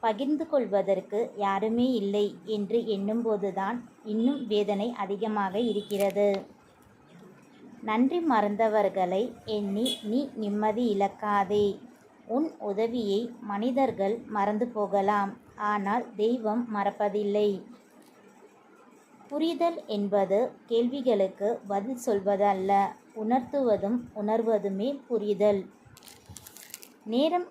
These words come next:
கிடைக்கும்போது பேசுவது அன்பு. பேசுவதற்காகவே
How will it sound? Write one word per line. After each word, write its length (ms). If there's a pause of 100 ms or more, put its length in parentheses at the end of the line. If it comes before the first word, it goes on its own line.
கிடைக்கும்போது 880 (240)
பேசுவது 720 (200)
அன்பு. 440 (880)
பேசுவதற்காகவே 1160